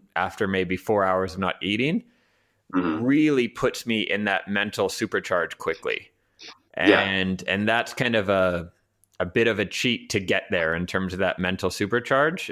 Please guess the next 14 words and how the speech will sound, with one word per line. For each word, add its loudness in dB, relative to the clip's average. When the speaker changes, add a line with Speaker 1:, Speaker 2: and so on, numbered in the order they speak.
Speaker 1:
And, -2
um, -4
I 0
don't 2
know 2
what 4
else, 0
but 0
that's 0
been 0
working 0
well 2
for -2
me. -4